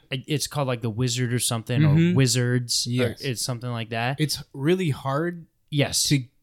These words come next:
Speaker 2: to
Speaker 1: It's like Dead
Speaker 2: understand.
Speaker 1: Cells. It's like Enter the
Speaker 2: Yeah.
Speaker 1: Gungeon. You go into a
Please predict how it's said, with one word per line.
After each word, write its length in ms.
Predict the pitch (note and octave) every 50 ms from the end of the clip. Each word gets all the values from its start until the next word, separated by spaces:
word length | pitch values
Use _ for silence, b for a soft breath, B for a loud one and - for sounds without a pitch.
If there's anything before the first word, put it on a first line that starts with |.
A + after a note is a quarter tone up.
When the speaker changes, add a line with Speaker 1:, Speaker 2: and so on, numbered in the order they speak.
| _ _ _ _ _ -
Speaker 2:
to 80 | -
Speaker 1:
It's 120 | D#3 C#3 -
like 140 | D#3 D3 C#3+
Dead 100 | D3 D#3
Speaker 2:
understand. 300 | C#3 C#3 C3+ - C3+ B2+
Speaker 1:
Cells. 440 | D#3 C#3+ C#3+ C#3+ C#3 C3+ B2+ C3
It's 100 | C3 A2+
like 240 | B2 A2+ G#2+ - -
Enter 280 | C3+ C3+ B2 C3 C#3 C3
the 80 | B2+
Speaker 2:
Yeah. 80 | A#2+ A2+
Speaker 1:
Gungeon. 580 | B2 B2 B2 A#2+ A#2 B2+ B2+ B2 B2 A#2 A#2 -
You 160 | - C3 B2+
go 280 | G#2 G#2 B2+ B2 C3 C3
into 320 | B2+ B2 - B2+ B2+ A#2+
a 400 | A#2 A#2 A2+ A2 A2+ A2+ A2+ -